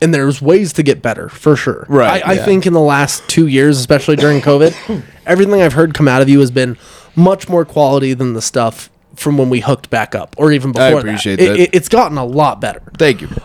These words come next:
Speaker 1: W-, the, what I will say, though, is people are so, uh, close-minded on their goals, which, hey, it's good to have goals, and it's good to fucking shoot for the stars.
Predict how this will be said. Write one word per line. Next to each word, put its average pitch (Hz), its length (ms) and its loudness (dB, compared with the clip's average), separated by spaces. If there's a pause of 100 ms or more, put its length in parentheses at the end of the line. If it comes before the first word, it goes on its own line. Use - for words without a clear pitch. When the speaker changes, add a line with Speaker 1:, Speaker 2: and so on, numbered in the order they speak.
(120)
Speaker 1:
W-, 170 220 2
the, 175 100 4
what 185 200 2
I 165 60 -2
will 214 180 4
say, 185 160 0
though, 147 200 -2
is 135 180 -10 (1040)
people 208 440 2
are 131 220 -2
so, 202 800 2 (680)
uh, 127 400 0 (440)
close-minded 185 580 -2
on 156 120 -2
their 131 100 -4
goals, 120 360 -2
which, 233 180 -2
hey, 196 320 0 (200)
it's 202 180 0
good 180 220 2
to 175 60 -6
have 147 220 -8
goals, 139 240 -4
and 131 100 -8
it's 151 120 -8
good 151 200 -4
to 135 60 -4
fucking 135 320 -4
shoot 123 180 -4
for - 120 -10
the 90 100 -14
stars. - 380 -8